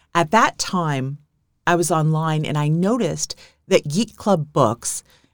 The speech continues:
an educational nonprofit organization that's based in Northern California that serves the autism community online nationally, was gonna close their doors at the end of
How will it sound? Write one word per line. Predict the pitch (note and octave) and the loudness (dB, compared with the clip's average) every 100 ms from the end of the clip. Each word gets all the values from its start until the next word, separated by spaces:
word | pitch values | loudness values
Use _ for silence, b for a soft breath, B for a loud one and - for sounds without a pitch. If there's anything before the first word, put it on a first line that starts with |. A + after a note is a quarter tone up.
| b | b
an | F3 - | -2 2
educational | F#3 G#3+ - G3 - F3 | 2 2 2 2 2 0
nonprofit | D#3+ D#3+ D#3 E3 E3 D3+ D3+ | 0 -2 -2 -2 0 -2 -4
organization | D#3 D3+ D3 C3+ C3+ - C#3+ | -4 -2 -2 -2 -4 -2 -4
that's | C3 - | -4 -6
based | - C#3 C3+ - | -4 -2 -2 -2
in | C#3 | 0
Northern | C#3 C#3 C3 | 0 0 -2
California | B2 - B2 A#2 - F3 D#3+ C3 - D3+ | -4 -2 -2 -4 -2 -2 -2 -4 -8 -6
that | E3 - _ _ - | -2 -2 _ _ -4
serves | - F#3+ D#3 | 4 4 4
the | E3+ - | 0 2
autism | C#3+ D3 D#3 D3+ C#3+ | 2 2 -2 -2 -4
community | - D3 C#3+ C3+ C3 | -2 -2 -2 -4 -6
online | C#3 C#3+ C3+ C3 C3 | -4 -4 -4 -4 -2
nationally, | D#3 G#3+ - D#3 C3+ B2+ B2+ b b b b | 0 0 -2 -4 -4 -6 -10 b b b b
was | E3+ | 0
gonna | G#3 G3+ | 4 2
close | G3+ - F3+ E3 | 2 0 0 2
their | D#3 C3+ | -2 -2
doors | - F3+ F#3+ D3+ C#3 - | 2 4 4 2 -2 -4
at | D3+ D3+ | -6 -6
the | - | -8
end | - D3 D3 D3+ | -2 0 0 -4
of | - C#3+ C3+ C3 - | -4 -4 -4 -10 -16